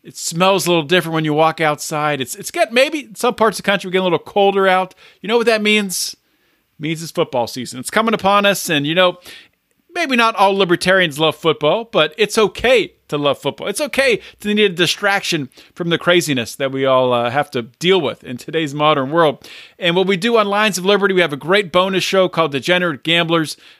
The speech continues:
Myself, Brian McWilliams, and Rico, we, uh, go through our weekly bets every week. We have a, a league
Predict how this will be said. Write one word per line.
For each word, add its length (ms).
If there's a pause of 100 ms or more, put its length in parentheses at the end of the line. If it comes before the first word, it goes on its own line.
(140)
Myself, 640
Brian 340
McWilliams, 640
and 160
Rico, 480 (380)
we, 240
uh, 320 (340)
go 140
through 160
our 120
weekly 300
bets 320
every 160
week. 300
We 100
have 160
a, 80
a 80
league 560